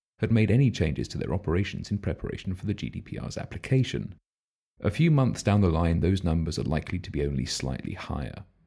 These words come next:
Moreover, the I C O, the body that will actually be enforcing the new law, has repeatedly stated that it will not be making early examples of organisations for minor G D P R infringements,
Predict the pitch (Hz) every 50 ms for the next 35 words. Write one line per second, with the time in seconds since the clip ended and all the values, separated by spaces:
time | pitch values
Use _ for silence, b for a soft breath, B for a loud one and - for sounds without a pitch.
0 | _ _ _ _ _ _ _ - 151 175 180 160 160 156 131 95 76 87 92 85
1 | 73 90 95 95 - - 90 87 101 90 71 69 90 80 76 - - 71 73 -
2 | 71 - - - - 73 - - - - - 58 55 - 71 69 67 65 - -
3 | - 117 120 110 - - 58 60 67 67 67 - 73 67 - - - - 80 95
4 | 101 - 107 95 - 107 101 - - 151 151 - 135 - 117 101 92 - - 76
5 | 90 92 - - - - - - - - - 92 98 113 107 - - - 123 107
6 | 95 80 82 - - 76 76 87 107 113 117 104 95 87 90 - 64 71 73 -
7 | 78 80 - 95 95 95 98 98 90 85 82 82 - - - - - - 95 -
8 | - - 87 80 64 69 71 76 78 85 - - 65 - - 67 - - 58 53
9 | 50 50 52 - - - 104 101 95 - - 65 - - - - -